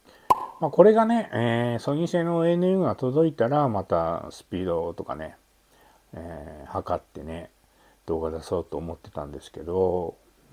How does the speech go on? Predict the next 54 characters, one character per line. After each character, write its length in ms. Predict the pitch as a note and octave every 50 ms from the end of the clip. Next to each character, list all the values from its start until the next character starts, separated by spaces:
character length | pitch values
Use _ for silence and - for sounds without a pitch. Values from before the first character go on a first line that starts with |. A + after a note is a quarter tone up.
| F2+ D#2 -
届 260 | - G#2+ G#2 C3 B2+
か 100 | - C3+
な 120 | A2+ D#2 D2
い。 60 | - - _ _ _ _ _ _ _ _ -
<laughs> 60 | F#2 F#2 F2+ F#2+ D2+ D2+ - _ - _ _ _ _ _ _ _ G3 - - _ F#3+ - _ _ _ _ _ - - - - - - - - _
届 460 | - - G2 F#2+ G2+ A#2+ C3 C#3 C3+ -
か 180 | D3+ D#3 D#3+
な 200 | C#3+ B2 G#2+ F#2
い 80 | E2+ D#2+
し、 400 | - - - - - E2+ D#2+ D#2+
料 340 | F2 F#2+ G2+ B2 C3+ C3 B2 -
金 280 | - - E2+ F2 F#2 E2+
は 80 | E2
発 200 | - - F2 -
生 360 | - - - - F2+ E2+ E2+ E2
し 160 | - - -
ち 80 | -
ゃ 40 | F2
っ 40 | - - _ _ -
て 100 | - D2
る 100 | D2+ E2
し、 360 | - - - F#2+ F2+ E2+ D#2+
み 80 | D2+ D2
た 120 | - -
い 80 | C2+ C2
な 80 | C#2+
ね。 200 | D#2 D2 C#2 B1 - _ _ _ _ - - - - - - - _ _ _ B2+
も 140 | F2+ E2 D2+
う 40 | C#2+
ど 280 | - G2 G2+ G#2+ A2+ A#2+
う 60 | A#2
な 100 | G#2 F#2
っ 40 | - - _ _ _
て 100 | F2+ E2
ん 140 | E2 E2
で 100 | D#2+ D2+
す 140 | - - -
か、 120 | - F2 E2
ソ 180 | - - E2+
ニ 220 | E2 D#2+ D#2+ D#2+ D2+
ー 40 |
さ 160 | - - F#2 E2+
ん、 140 | D#2+ E2
み 80 | D2 D2
た 120 | - -
い 40 | -
な 80 | - -
感 180 | - - D#2
じ 100 | - -
で 100 | D2 D2
す、 160 | - - - D#2+
今。 200 | E2 D#2+ E2 - _ - - - _ _ _ _ _
う 40 | F#2
ん。 260 | E2+ E2+ D#2+ D#2+ D#2